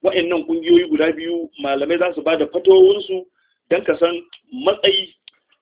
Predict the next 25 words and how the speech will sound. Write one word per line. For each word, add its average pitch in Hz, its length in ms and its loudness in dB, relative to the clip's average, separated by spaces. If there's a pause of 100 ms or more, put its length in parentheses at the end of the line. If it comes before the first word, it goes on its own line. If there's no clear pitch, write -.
(460)
da 151 100 2
mawkifi 160 680 -2 (560)
na 151 120 -2
malaman 151 540 -2
salafiya 160 500 2
dangane 165 380 0
da 139 60 -4
wannan 156 280 -2
ƙungiya, 160 500 -2 (440)
ƙungiyoyin 175 440 2
nan 151 140 0
guda 127 200 0
biyu. 131 240 -8 (800)
Sannan 156 260 -4
sai 185 180 6
nasihatun 175 600 -2
amma, 170 560 -2 (600)
sai 185 180 6
nasiha 165 460 0
na 156 80 0
gabaki 135 440 0
ɗaya. 147 240 -2 (1900)
To 151 60 -2
wannan 190 360 0
fatawowi 196 680 4